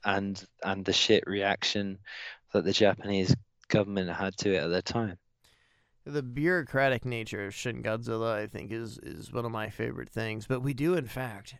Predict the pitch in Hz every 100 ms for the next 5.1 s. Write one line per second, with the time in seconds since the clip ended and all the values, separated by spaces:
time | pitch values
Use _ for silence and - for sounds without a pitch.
0 | - 117 117 110 - 131 156 131 127 127
1 | 120 127 120 131 127 127 123 123 127 -
2 | 123 123 101 - - - _ _ - 123
3 | 113 101 104 101 98 - - - - -
4 | - - - 98 95 101 98 98 104 104